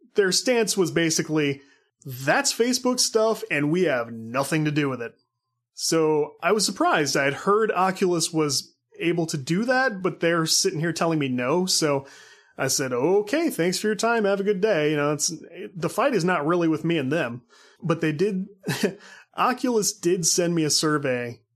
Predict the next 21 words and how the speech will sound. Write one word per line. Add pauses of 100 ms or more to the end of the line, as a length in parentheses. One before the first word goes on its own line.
after
this
happened. (560)
And (720)
I
did
fill
it
out, (680)
and
I
tried
to
communicate
that,
like,
I
appreciate
you
guys'
help,